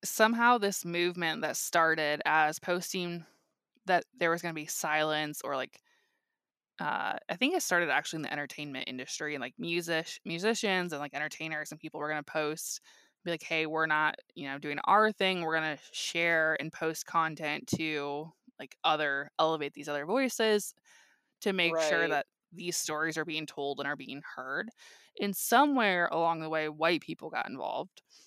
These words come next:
Speaker 1: And <laughs>
Speaker 2: Shocking.
Speaker 1: okay, I shouldn't say that
Speaker 2: They
Speaker 1: that
Speaker 2: were
Speaker 1: flippantly. <laughs>
Speaker 2: muting their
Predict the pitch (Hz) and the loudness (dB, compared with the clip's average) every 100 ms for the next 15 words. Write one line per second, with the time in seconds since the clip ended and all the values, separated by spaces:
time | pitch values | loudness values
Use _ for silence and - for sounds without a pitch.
0 | _ _ _ _ 196 196 196 190 185 180 | _ _ _ _ 0 2 6 8 8 6
1 | 185 170 196 214 214 196 190 180 214 233 | 2 2 4 2 0 0 -2 0 -2 0
2 | 185 - 185 277 311 311 294 262 247 294 | -2 -2 6 8 10 8 6 4 4 4
3 | - 339 269 254 277 | 6 6 8 8 8